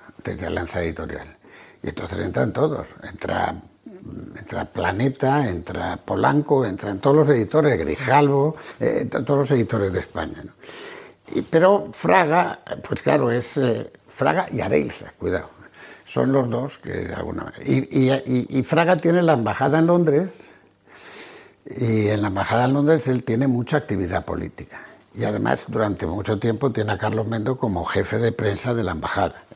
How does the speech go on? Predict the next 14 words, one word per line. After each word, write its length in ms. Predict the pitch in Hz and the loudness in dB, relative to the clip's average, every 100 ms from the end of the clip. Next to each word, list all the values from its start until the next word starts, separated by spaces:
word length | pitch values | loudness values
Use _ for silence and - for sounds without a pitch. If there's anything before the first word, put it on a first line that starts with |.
| - | -20
Un 280 | - - - | -18 -14 -14
hombre, 380 | 87 87 92 50 - - - - - - - - - _ _ _ _ _ _ _ _ - - | -10 -8 -8 -12 -18 -20 -20 -20 -20 -20 -20 -20 -20 _ _ _ _ _ _ _ _ -20 -8
eh, 640 | - 147 139 127 117 120 | 0 2 4 4 2 2
entonces 380 | 117 113 131 135 | 0 0 0 0
Fraga 260 | 135 131 135 | 4 4 4
es 100 | 160 | 2
importante, 680 | 165 143 - 113 151 - - - - - | 2 0 0 -2 -2 -8 -8 -20 -20 -20
eh, 280 | - - - | -16 -16 -6
para 280 | - 98 98 | -2 0 0
la 300 | 90 90 90 | 0 -2 -2
historia 440 | 85 - 101 101 | -8 -6 -2 0
del 180 | 95 95 | 0 -2
país, 360 | - 107 117 123 | 0 0 0 0
porque, 540 | 139 101 98 87 82 | -2 -4 -4 -2 -4